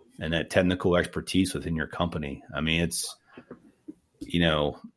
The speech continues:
um, people are stealing, not stealing, but, you know, offering higher wages and trying to get the best people. And how do you,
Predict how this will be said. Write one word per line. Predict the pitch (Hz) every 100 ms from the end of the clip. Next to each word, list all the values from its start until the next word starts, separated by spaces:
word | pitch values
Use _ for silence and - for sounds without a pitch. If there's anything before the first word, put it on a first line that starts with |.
| _ -
um, | 85 76 71 60 60 -
people | 101 90
are | 85
stealing, | - - 98 92 92
not | 107 -
stealing, | - 92 90 78 78
but, | 85 87
you | 82
know, | -
offering | 92 104 - 98 95
higher | - 190 98
wages | 90 98 95 85 76 78
and | 76 76
trying | 98 92
to | 85
get | 90
the | -
best | 82 92 -
people. | - 95 82 76
And | 76
how | 85
do | 92
you, | 87